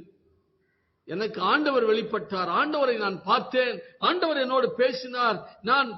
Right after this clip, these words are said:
பரலோகம் போயிட்டு வந்தேன், பாதாளத்துக்கு போயிட்டு வந்தேன், என்னை இப்பொழுதுதான் ஆண்டவர் சந்தித்தார் என்று சொல்லி பல காரியங்கள், இது நடக்க போகிறது, அது நடக்க போகிறது என்ற தீர்க்க தரிசனங்களை சொல்லுகிறவர்களாக,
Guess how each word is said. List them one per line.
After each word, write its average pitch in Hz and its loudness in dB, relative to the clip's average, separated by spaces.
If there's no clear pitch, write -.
பரலோகம் 311 4
போயிட்டு 254 0
வந்தேன், 214 -4
பாதாளத்துக்கு 285 2
போயிட்டு 220 0
வந்தேன், 214 -2
என்னை 269 -2
இப்பொழுதுதான் 277 0
ஆண்டவர் 254 -2
சந்தித்தார் 226 -2
என்று 214 -8
சொல்லி 262 -4
பல 226 2
காரியங்கள், 302 -2
இது 247 0
நடக்க 302 2
போகிறது, 233 2
அது 233 2
நடக்க 311 0
போகிறது 247 0
என்ற 226 0
தீர்க்க 311 2
தரிசனங்களை 233 -2
சொல்லுகிறவர்களாக, 190 -4